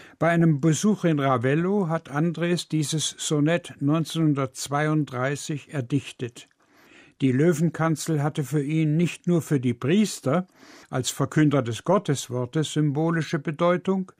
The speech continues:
sondern darüber hinaus für alle Verkünder des Wortes,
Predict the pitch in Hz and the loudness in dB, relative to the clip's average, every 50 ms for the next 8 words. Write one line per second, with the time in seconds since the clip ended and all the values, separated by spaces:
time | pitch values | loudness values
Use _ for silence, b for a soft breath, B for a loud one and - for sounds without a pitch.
0 | B B B B B B B B - 165 165 165 160 143 151 147 139 139 127 143 | B B B B B B B B 0 2 4 4 4 4 4 4 4 2 2 2
1 | 151 156 147 156 165 156 - 151 143 131 127 123 127 139 143 151 165 165 156 - | 0 0 0 0 -2 -2 -2 -2 0 0 0 0 2 2 2 2 2 0 0 -2
2 | - - 139 123 131 - _ - 175 180 190 190 160 135 110 104 - - - - | -2 -2 -2 -2 -2 -4 _ -2 2 2 4 4 2 2 0 -4 -8 -10 -6 -6
3 | 127 - - - 151 139 131 127 117 127 123 117 127 139 123 - - 135 135 143 | -6 -6 -2 0 0 2 2 0 0 -2 -4 -2 -2 -4 -4 -4 -4 -2 0 0
4 | 151 151 - 175 156 - - | 0 0 -2 -4 -4 -6 -10